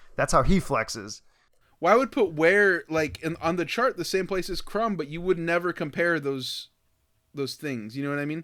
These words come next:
Speaker 1: Yeah, yeah. Crumb could also, he could draw. He's got chops. He's got,
Speaker 2: I mean,
Speaker 1: like, those
Speaker 2: he's
Speaker 1: traditional chops, but he chooses to
Speaker 2: absolute
Speaker 1: draw
Speaker 2: great.
Speaker 1: those cart-, in that cartoon form,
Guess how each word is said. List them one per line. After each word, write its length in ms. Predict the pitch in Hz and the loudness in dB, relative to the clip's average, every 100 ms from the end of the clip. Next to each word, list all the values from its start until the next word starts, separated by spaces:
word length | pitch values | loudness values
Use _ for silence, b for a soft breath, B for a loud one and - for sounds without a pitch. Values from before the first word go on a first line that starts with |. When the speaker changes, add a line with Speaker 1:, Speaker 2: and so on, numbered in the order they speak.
| _ | _
Speaker 1:
Yeah, 380 | 131 127 120 110 - | -6 -2 -2 -4 -4
yeah. 180 | 139 131 | 0 2
Crumb 320 | - 214 208 | 2 2 2
could 160 | 185 156 | 4 6
also, 560 | 143 - 139 131 120 - _ 85 _ _ _ | 6 4 -2 -2 -6 -14 _ -20 _ _ _
he 240 | 135 - 214 | -14 -6 -4
could 140 | 135 | -2
draw. 220 | 131 107 | 0 0
He's 220 | 101 143 139 | -2 -4 2
got 220 | 131 - | 2 2
chops. 480 | - 101 - - - | -2 -2 -4 -12 -6
He's 200 | 135 127 | -6 0
got, 140 | - | 2
Speaker 2:
I 40 | 175 | 4
mean, 80 | 185 | 4
Speaker 1:
like, 120 | 202 | 4
those 160 | 147 | 2
Speaker 2:
he's 80 | 160 | 2
Speaker 1:
traditional 500 | 143 127 139 139 120 | 0 0 0 -2 -4
chops, 460 | - 120 104 101 - | -4 -2 -2 -6 -8
but 180 | 127 139 | -6 -4
he 140 | 165 | -6
chooses 300 | 143 - 196 175 | -4 0 4 10
to 60 | |
Speaker 2:
absolute 260 | 156 175 160 | 12 12 8
Speaker 1:
draw 200 | 135 131 | 6 6
Speaker 2:
great. 100 | 127 | 4
Speaker 1:
those 320 | 135 131 - B B B | 0 -4 -10 B B B
cart-, 340 | - 135 - - | -6 -4 -4 -10
in 160 | 143 131 | -6 -2
that 200 | 123 - | -2 -2
cartoon 400 | 151 143 - 127 | -2 -2 -4 -6
form, 540 | - 175 135 92 | -4 -4 -6 -8